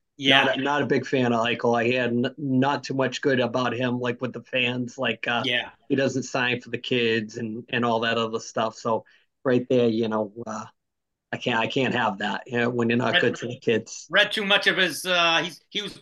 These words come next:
Speaker 1: busy reading too many of his headlines from B U.
Speaker 2: Yeah, yeah, yeah. You can't live on, uh, on your college for, uh, forever.
Speaker 1: Mm-hmm.
Speaker 2: But, um, <clears throat> Tom, uh,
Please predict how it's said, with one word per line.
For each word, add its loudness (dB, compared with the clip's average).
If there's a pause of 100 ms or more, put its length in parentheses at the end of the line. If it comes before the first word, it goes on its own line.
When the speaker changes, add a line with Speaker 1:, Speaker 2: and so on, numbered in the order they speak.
Speaker 1:
busy 2
reading 0
too -6
many 2
of 2
his -2
headlines 4
from -4
B -2
U. -2 (380)
Speaker 2:
Yeah, 0 (280)
yeah, 0
yeah. 0
You 0
can't 2
live 2
on, 4
uh, 2 (400)
on 0
your 2
college 2
for, -2
uh, -4
forever. 2
Speaker 1:
Mm-hmm. -4 (480)
Speaker 2:
But, 2
um, 2 (580)
<clears throat> 2
Tom, 6
uh, 4